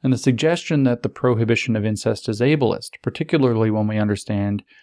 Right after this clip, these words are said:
the ethically injurious nature of ableism. Engaging in this dialogue would avoid empty theorizing and instead open, quote, "material effects for embodied subjects." But what are those material effects? Scholars have begun to trace the contours between crip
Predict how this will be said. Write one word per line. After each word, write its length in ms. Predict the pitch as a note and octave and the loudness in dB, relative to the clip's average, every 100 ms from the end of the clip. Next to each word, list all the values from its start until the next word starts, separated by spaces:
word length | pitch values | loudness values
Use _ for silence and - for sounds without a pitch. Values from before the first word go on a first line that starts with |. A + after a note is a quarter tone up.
| _ _ | _ _
the 160 | A2+ - | -6 -2
ethically 460 | C3 C#3+ D3 - C3 | -2 0 -2 0 0
injurious 580 | A#2+ G#2+ G2+ G2+ G2+ - | 0 0 2 2 -2 -2
nature 320 | G#2+ - - | -4 -2 -4
of 60 | B2 | 0
ableism. 520 | F3 C#3+ G#2 F#2+ - _ _ _ B2 | 2 2 0 -4 -12 _ _ _ -2
Engaging 400 | A2 A2 G#2 G#2+ | 2 2 0 -2
in 80 | G#2 | -2
this 160 | G2+ | -2
dialogue 520 | C#3+ F3 C#3+ A#2+ C#3+ C3+ | 0 2 2 2 0 0
would 180 | A2+ | 0
avoid 520 | A2+ G#2 A2 C#3 D#3+ - | 0 0 0 2 2 0
empty 280 | A#2 A#2 | -4 -4
theorizing 580 | G#2 A2 G2+ G2+ G#2 A#2+ | -2 2 4 4 2 -2
and 100 | A2 | -2
instead 340 | A2 - C#3+ C3 - | -4 0 -2 -2 -2
open, 260 | C#3 C3+ | 0 0
quote, 220 | C3 D3+ | 0 -2
"material 480 | C#3+ C#3 D#3+ E3 D#3+ | -2 -2 0 0 2
effects 340 | D3 D3+ D3 - | 0 -2 -4 -2
for 220 | C#3 D#3+ | -2 0
embodied 540 | C3 A2 G#2 G#2+ G#2+ C3+ | 0 0 -4 -4 -8 -10
subjects." 960 | - D#3+ - - - - - - - _ _ _ _ _ _ - | 0 0 0 -8 -8 -10 -14 -12 -12 _ _ _ _ _ _ 0
But 100 | F#3+ | 2
what 120 | F#3 | 4
are 140 | F#3 | 4
those 180 | C#3 G#2 | 2 0
material 460 | G#2 - G#2 G2 G#2 | -4 -2 -2 -2 -4
effects? 500 | - - _ - - _ _ _ _ - | -10 -14 _ -20 -20 _ _ _ _ -14
Scholars 480 | - A#2+ A2+ A#2 | -2 2 4 2
have 120 | A2+ A#2 | 2 0
begun 260 | A#2+ A#2+ | 2 0
to 80 | A#2 | 0
trace 320 | - B2+ B2+ | -2 0 0
the 80 | - | -6
contours 640 | - D#3 E3 D#3 A#2 G#2 | -4 0 0 0 0 0
between 280 | G#2 - A#2 | 0 -2 -4
crip 420 | - - B2+ B2+ | -4 -2 0 0